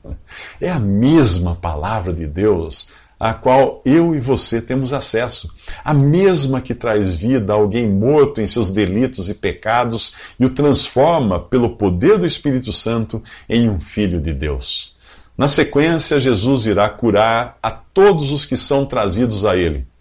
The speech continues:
Você ouviu? Todos! O povo trouxe a Jesus todos os que tinham vários tipos de doenças e ele os curou, impondo as mãos sobre cada um deles. Todos significa que ninguém saía da presença dele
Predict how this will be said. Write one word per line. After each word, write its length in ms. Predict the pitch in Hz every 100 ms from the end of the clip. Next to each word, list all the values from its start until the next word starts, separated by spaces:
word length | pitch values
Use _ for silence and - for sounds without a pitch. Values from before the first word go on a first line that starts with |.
| -
Você 180 | 92 -
ouviu? 460 | 107 117 208 214 - _ - - -
Todos! 640 | 208 113 73 - - - _ _ _ _ _ -
O 80 | 98
povo 560 | - 147 190 208 196
trouxe 460 | - 135 160 156 147
a 40 |
Jesus 600 | 117 98 90 165 160 - _ _
todos 640 | 175 202 113 82 - - -
os 140 | -
que 140 | - 120
tinham 500 | 120 135 156 156 107
vários 340 | 110 135 123
tipos 340 | - 135 131 107
de 100 | 101
doenças 720 | 104 156 185 - 175 - - - -
e 120 | 92
ele 300 | 110 156 156
os 220 | 143 - -
curou, 580 | 123 98 123 92 71 _ - 98
impondo 480 | 92 85 104 107
as 160 | 101 78
mãos 300 | 92 123 127
sobre 340 | 123 104 95 -
cada 520 | - 147 156 143 131
um 280 | 101 110 110
deles. 680 | 87 82 67 - - - _ _ _ _ _ _
Todos 480 | 180 196 180 190 -
significa 720 | - 139 143 139 - 135 139
que 120 | 139
ninguém 640 | 147 165 170 123 151 185 151
saía 400 | - 117 107 101
da 140 | 92
presença 500 | 95 92 101 87 87
dele 460 | 87 147 113 78